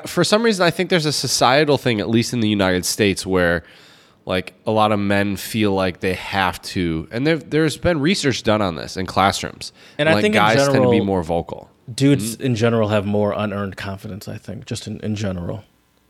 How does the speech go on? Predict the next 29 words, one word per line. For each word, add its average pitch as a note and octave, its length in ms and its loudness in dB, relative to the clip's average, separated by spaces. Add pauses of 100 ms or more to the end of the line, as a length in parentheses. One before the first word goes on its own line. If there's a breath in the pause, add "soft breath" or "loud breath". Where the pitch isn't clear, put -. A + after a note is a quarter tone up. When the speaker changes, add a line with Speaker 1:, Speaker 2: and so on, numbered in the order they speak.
(840)
Speaker 1:
Oh, D#3 120 6
yeah, F2+ 260 6
for - 260 -6
sure. C#2+ 300 -4 (1040)
Speaker 2:
But F#3 100 4
yeah, D3+ 140 4
Speaker 1:
Without - 240 4
Speaker 2:
I - 60 6
Speaker 1:
a F#2+ 40 2
doubt. F2+ 180 0
But D3 120 0
anyways, D3 540 0 (100)
so C3+ 500 -2
I C3+ 140 2
am D#3 180 2
becoming D3+ 440 0
more C3 260 2
one C3 260 2
with C3+ 140 0
my B2 120 2
class, A2 440 2
as F#2+ 100 -4
Jared G2+ 260 2
initially G2 420 0
Speaker 2:
Mm. D2+ 40 -2
Speaker 1:
asked. F#2 480 0 (120)
That's A2 200 2
for B2 160 0
sure. A2+ 400 2